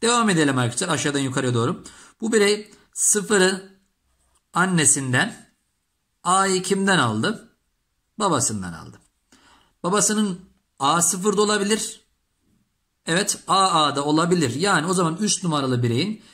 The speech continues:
iki durumu var arkadaşlar. Ne olabilir? A A'da olabilir veya A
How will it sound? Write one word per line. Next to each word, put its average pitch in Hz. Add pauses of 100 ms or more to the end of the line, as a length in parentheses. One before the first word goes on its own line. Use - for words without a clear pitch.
(160)
iki 165 (240)
durumu 127
var 139
arkadaşlar. 190 (300)
Ne 170
olabilir? 143
A 156
A'da 175
olabilir 185 (360)
veya 156 (580)
A 180